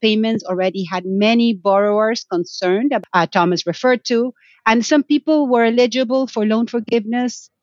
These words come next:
Economists from the University of Chicago estimated an additional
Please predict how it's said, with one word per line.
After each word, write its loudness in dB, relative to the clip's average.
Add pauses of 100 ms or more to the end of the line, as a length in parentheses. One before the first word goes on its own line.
(320)
Economists 0
from -2
the -2
University -4
of -8
Chicago -4
estimated -2
an -2
additional -6